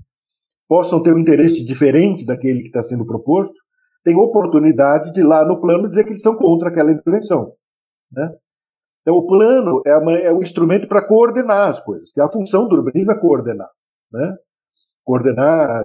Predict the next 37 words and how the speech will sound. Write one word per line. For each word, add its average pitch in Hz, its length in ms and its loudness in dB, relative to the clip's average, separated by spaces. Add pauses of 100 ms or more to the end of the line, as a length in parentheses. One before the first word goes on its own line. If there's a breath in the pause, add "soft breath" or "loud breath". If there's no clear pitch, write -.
diversas 131 520 -2
políticas 131 340 -6
setoriais 127 680 -2 (120)
e 208 300 0
o 170 40 -4
setor - 280 -2
privado, 202 340 -4 (320)
né? 135 200 -14 (640)
Então, 170 200 -2
quando 294 260 2
você 233 220 2
não 175 180 0
tem 165 240 0
isso, 214 160 -6
você 180 100 -4
não 233 120 2
tem 220 140 0
coordenação. 220 580 0
Então, 175 140 -4
você 214 220 -4
tem 202 140 0
uma 269 140 -2
grande 226 280 -2
bagunça, 233 500 -4
que 113 80 -8
é - 20 -6
o 160 40 -6
que 160 80 -4
a - 40 0
gente 165 180 -2
tem 160 300 -2 (640)
na - 80 -6
maior 123 180 0
parte 135 140 2
do 151 60 -4
Brasil, 147 500 0 (340)
né? 127 200 -8